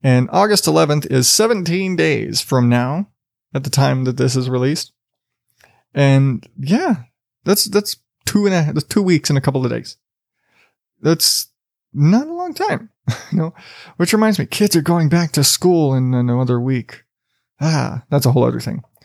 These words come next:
But I, I'm excited for it. I think you sh-, you should check it out. Um, a lot of these, these are great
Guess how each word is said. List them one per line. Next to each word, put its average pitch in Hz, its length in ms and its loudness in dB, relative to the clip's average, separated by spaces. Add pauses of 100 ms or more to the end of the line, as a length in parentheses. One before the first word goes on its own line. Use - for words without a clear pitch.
(160)
But 139 260 0 (2000)
I, 160 480 0 (360)
I'm 185 200 2
excited 127 420 0
for 131 240 0
it. - 140 -6 (180)
I 160 80 4
think 156 300 0
you 147 100 -4
sh-, - 140 -12
you 160 180 -10
should 185 180 -2
check 220 280 0
it 151 80 4
out. - 220 -8 (380)
Um, 123 540 0 (220)
a 139 120 2
lot 170 240 4
of 175 60 0
these, 170 300 2
these 196 240 0
are 185 40 6
great 143 360 2